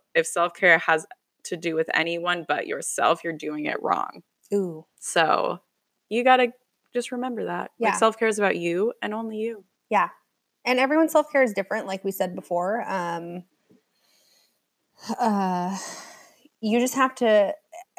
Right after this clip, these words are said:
Speaker 2: it actually, it took me a long ti-, a long time to figure out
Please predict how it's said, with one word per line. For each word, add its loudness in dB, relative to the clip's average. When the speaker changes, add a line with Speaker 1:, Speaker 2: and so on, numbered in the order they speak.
Speaker 2:
it 2
actually, 2
it 2
took -2
me 4
a 6
long 6
ti-, -12
a -2
long 4
time -6
to -16
figure -2
out 0